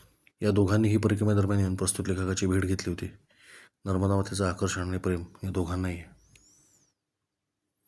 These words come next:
हे आहेत बाळासाहेब वाल्हेकर. भुशा पॉइंट, भुशा गावामधला हा फोटो आहे, शूलपाण्याच्या झाडीमध्ये.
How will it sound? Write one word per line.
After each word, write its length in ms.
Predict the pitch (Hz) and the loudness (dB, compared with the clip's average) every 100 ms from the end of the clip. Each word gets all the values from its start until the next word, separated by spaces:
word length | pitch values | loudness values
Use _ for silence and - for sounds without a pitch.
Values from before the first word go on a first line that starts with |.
| _ _ _ _ _ _ _ - | _ _ _ _ _ _ _ -16
हे 160 | - | -10
आहेत 120 | 92 90 | -10 -8
बाळासाहेब 360 | 92 90 92 90 | -8 -8 -8 -8
वाल्हेकर. 300 | 90 90 95 101 - - _ _ _ _ _ _ _ _ _ _ _ _ _ _ _ _ _ _ _ _ _ _ _ | -8 -8 -10 -12 -20 -20 _ _ _ _ _ _ _ _ _ _ _ _ _ _ _ _ _ _ _ _ _ _ _
भुशा 300 | - 87 - | -12 -8 -2
पॉइंट, 300 | 95 92 85 - - _ _ _ _ | -2 -2 -4 -10 -18 _ _ _ _
भुशा 260 | 90 87 98 | -10 -4 0
गावामधला 420 | 95 92 92 90 | 2 0 0 -4
हा 60 | 87 | -6
फोटो 260 | 92 85 | -8 -10
आहे, 80 | 90 - _ _ _ _ _ _ - - _ _ _ _ | -10 -14 _ _ _ _ _ _ -20 -20 _ _ _ _
शूलपाण्याच्या 500 | - 92 92 90 92 | -4 -2 -4 -4 -4
झाडीमध्ये. 340 | 85 90 87 | -4 -6 -8